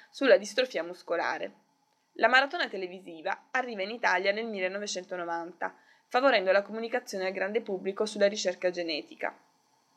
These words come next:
Teleton raccoglie fondi per incentivare progetti di studio e iniziative di solidarietà nei confronti dei malati colpiti da patologie genetiche rare. Come di consueto, la raccolta fondi della Fondazione Teleton è inserita in numerosi programmi televisivi della rai.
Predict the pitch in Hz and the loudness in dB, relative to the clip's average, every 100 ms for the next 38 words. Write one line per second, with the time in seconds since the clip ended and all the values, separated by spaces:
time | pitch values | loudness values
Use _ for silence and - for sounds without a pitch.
0 | - 254 226 226 240 226 220 202 202 214 | 2 2 4 0 -4 -6 -4 -2 -2 -4
1 | 226 240 208 190 202 202 202 202 175 180 | -6 -4 -6 -6 -8 -10 -2 2 2 0
2 | 190 202 214 190 190 - 208 180 180 - | -4 -8 -8 -10 -12 -10 -8 -6 -6 -4
3 | 196 190 196 202 220 185 180 175 175 175 | -4 -4 -4 -2 -2 -2 -4 -4 0 2
4 | 202 208 202 - - - - 240 240 277 | 2 6 4 4 -10 -20 -2 2 4 4
5 | 269 190 202 202 220 220 185 185 - - | 2 -2 -2 2 4 4 2 -4 -4 0
6 | 269 - 202 196 208 220 240 247 185 185 | 0 -2 -2 0 2 2 0 -2 0 0
7 | 185 208 180 180 180 175 170 175 101 - | 2 -2 -4 -6 -2 0 0 0 -2 -4
8 | _ _ _ - - - - 320 294 220 | _ _ _ -20 -20 -8 2 4 4 2
9 | 202 190 180 135 113 208 - - 240 254 | -2 -2 2 4 4 0 0 4 6 6
10 | 302 302 302 302 196 202 196 185 185 190 | 4 0 -2 -2 -4 -4 -2 0 -2 -2
11 | 185 185 - 220 196 196 175 180 185 240 | -6 -6 -4 -2 0 0 0 -2 -2 -4
12 | 247 277 269 285 220 208 208 226 240 196 | -2 0 2 2 2 0 0 2 6 6
13 | 180 190 214 202 180 180 185 196 202 208 | 4 0 0 2 2 0 2 2 0 -2
14 | 180 175 180 180 175 175 175 | -6 0 4 6 4 2 0